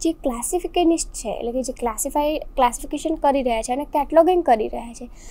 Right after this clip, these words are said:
એ પણ ક્યાંય information source તરીકે બનતા હોય છે કે કોઈ users આવે છે અને એમ પૂછે કે library સાયન્સની book ક્યાં મળશે, તો એ જે વ્યક્તિ day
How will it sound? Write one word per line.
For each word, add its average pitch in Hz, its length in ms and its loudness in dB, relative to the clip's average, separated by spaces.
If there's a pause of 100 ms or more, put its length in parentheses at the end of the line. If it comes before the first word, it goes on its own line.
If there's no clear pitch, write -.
(200)
એ 349 140 6
પણ 415 220 4
ક્યાંય 359 220 2
information 302 580 -2
source 269 320 -2
તરીકે 240 300 0
બનતા 247 360 4
હોય 240 160 -2
છે 240 100 -8
કે 277 120 -10
કોઈ 294 260 0
users 262 420 0
આવે 320 220 2
છે 359 160 -4 (460)
અને 269 500 2
એમ 285 260 -2
પૂછે 285 340 2 (460)
કે 254 140 4
library 240 440 -4
સાયન્સની 294 380 -2
book 285 260 -2
ક્યાં 285 180 4
મળશે, 220 280 -4
તો - 100 0 (160)
એ 254 100 -2
જે 262 340 0
વ્યક્તિ 349 320 0
day 262 420 -2